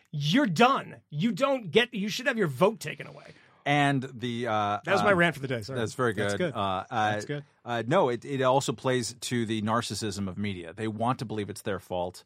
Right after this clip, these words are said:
Speaker 1: Yeah.
Speaker 2: because that means
Speaker 1: That's
Speaker 2: that they're
Speaker 1: true.
Speaker 2: important.
Speaker 1: <laughs> That's
Speaker 2: Uh,
Speaker 1: true.
Speaker 2: we've seen
Speaker 3: Well,
Speaker 2: how
Speaker 3: Americans
Speaker 2: important
Speaker 3: wanna
Speaker 2: it,
Speaker 3: believe that too,
Speaker 2: how
Speaker 3: that it's
Speaker 2: important
Speaker 3: not
Speaker 2: is
Speaker 3: their
Speaker 2: the
Speaker 3: fault.
Speaker 2: media? Uh, the number of newspapers that endorsed Hillary Clinton was about two hundred and thirty odd,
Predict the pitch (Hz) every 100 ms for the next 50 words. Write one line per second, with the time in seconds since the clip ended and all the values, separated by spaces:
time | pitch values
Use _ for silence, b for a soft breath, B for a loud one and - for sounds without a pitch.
0 | - 139 113 117 113 110 104 156 120 113
1 | 104 135 113 101 - - - 151 254 139
2 | 110 104 101 151 139 156 226 180 135 131
3 | 165 113 170 196 220 233 143 127 131 127
4 | 110 110 - 117 87 156 190 185 208 185
5 | - 165 165 185 202 214 b b - 123
6 | 120 113 120 120 117 117 131 156 165 127
7 | 113 143 - 127 117 104 107 101 113 107
8 | 113 110 - 110 107 - 107 101 101 98
9 | 95 92 - 104 95 92 95 92 92 90
10 | 92 90 90